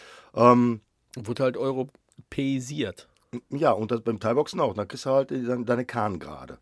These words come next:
Speaker 1: ne?
Speaker 2: Mhm.
Speaker 1: Dann machst du das so. Wie gesagt, für Kinder ist das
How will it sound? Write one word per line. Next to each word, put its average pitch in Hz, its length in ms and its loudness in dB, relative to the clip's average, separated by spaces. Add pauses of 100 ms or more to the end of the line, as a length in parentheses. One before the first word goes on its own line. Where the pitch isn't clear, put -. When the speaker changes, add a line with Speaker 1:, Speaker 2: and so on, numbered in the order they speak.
(140)
Speaker 1:
ne? 131 180 -6
Speaker 2:
Mhm. 95 200 -12 (220)
Speaker 1:
Dann 104 140 -4
machst 131 200 -4
du 127 60 -8
das 127 180 -8
so. 123 160 -6 (320)
Wie 127 80 -8
gesagt, 170 200 4
für - 80 -2
Kinder 127 320 2
ist 170 160 -4
das 170 140 2